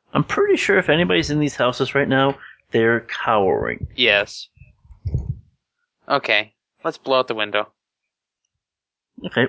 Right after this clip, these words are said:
Speaker 1: the one trying you think is closest to, uh, to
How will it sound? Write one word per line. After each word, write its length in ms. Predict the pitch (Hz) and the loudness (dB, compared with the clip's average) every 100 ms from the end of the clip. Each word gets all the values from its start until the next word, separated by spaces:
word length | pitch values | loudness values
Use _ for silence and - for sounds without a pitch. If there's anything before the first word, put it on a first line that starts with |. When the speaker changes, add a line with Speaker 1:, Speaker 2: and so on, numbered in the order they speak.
| - | -2
Speaker 1:
the 100 | - | -4
one 180 | 117 117 | 2 2
trying 280 | 113 113 113 | 2 0 0
you 120 | 113 | 0
think 180 | 110 110 | 0 -2
is 100 | 107 | -2
closest 460 | - 110 107 107 - | -2 -2 -2 -10 -4
to, 180 | 120 113 | 0 2
uh, 260 | 113 113 113 _ _ _ _ _ _ _ - | 4 2 0 _ _ _ _ _ _ _ -12
to 600 | - 113 107 107 110 110 | -2 2 4 4 2 -4